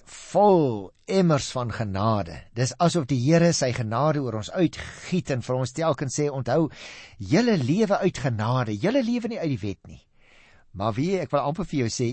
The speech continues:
een van die blink klippies, een van die skitterende diamante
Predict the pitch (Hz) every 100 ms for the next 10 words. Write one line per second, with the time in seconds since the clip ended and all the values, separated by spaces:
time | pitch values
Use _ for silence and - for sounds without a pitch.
0 | - 185 175 151 139 85 127 143 139 -
1 | - 135 120 - 85 - 185 175 151 151
2 | 110 - - _ - - - - 220 185
3 | 175 165 160 139 147 131 120 127 - 87